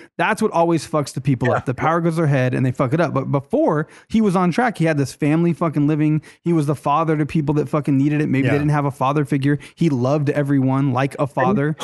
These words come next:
Speaker 2: And even when it started, like, he formed a council that was the,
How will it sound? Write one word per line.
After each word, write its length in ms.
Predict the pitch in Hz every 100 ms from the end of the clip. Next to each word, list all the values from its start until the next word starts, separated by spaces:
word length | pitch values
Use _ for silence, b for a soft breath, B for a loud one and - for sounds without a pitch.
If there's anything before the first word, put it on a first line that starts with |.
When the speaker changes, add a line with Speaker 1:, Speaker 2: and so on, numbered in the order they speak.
| -
Speaker 2:
And 100 | 226
even 200 | 233 226
when 100 | 196
it 140 | 139
started, 480 | - 208 262 190 117
like, 180 | 120 113
he 120 | 147
formed 360 | 127 170 185
a 60 | 151
council 880 | - - 160 202 - 131 113 113 101
that 240 | 131 120
was 220 | 127 120
the, 220 | 104 117